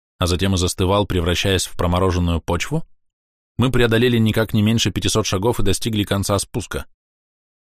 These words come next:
Впереди тропа расширялась и шла вдоль выровненной скальной стены. Все бы ничего, но вот рисунок на этой будто оплавленной стене впечатлял.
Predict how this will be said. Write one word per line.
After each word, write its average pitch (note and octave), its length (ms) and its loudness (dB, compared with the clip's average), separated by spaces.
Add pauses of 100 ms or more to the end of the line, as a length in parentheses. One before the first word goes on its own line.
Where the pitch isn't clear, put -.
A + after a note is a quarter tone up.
(360)
Впереди F2+ 400 -2
тропа F2+ 300 -2
расширялась F2+ 580 -2
и G2 40 0
шла G#2+ 220 0
вдоль G2 180 0
выровненной G2 480 0
скальной F#2+ 360 -2
стены. - 380 -6 (960)
Все - 240 -2
бы F#3 140 2
ничего, D#3+ 520 2
но G#2+ 120 0
вот F2+ 160 -2
рисунок F3 520 -2
на A2 120 -2
этой F#2 140 -2
будто F2+ 280 -4
оплавленной F2+ 500 -2
стене F#2 320 -4
впечатлял. E2 680 -6